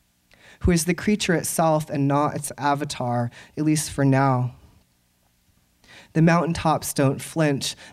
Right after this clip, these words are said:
as the avalanche gets going. We birds do not pluck at the cakes given to Osiris on that eastern side of the Narrows, whose hair was thought to be made of lapis.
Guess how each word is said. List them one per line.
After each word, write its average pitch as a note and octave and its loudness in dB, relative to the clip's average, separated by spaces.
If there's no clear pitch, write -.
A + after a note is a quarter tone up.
as C#3 -2
the C#3 -2
avalanche C#3 2
gets - -6
going. B2 2
We F3+ 2
birds E3+ 2
do D#3+ 0
not D#3+ 2
pluck D#3+ -2
at D3+ -8
the C#3+ -6
cakes D#3+ -4
given D3 0
to C#3+ -2
Osiris C#3+ 0
on C#3+ 2
that C#3+ 2
eastern D#3 0
side C#3 0
of C3 0
the C3 2
Narrows, C3 0
whose D3+ -6
hair D3+ 0
was D3 0
thought C#3 0
to - -10
be C3+ 2
made C3+ 2
of B2 -4
lapis. B2+ -4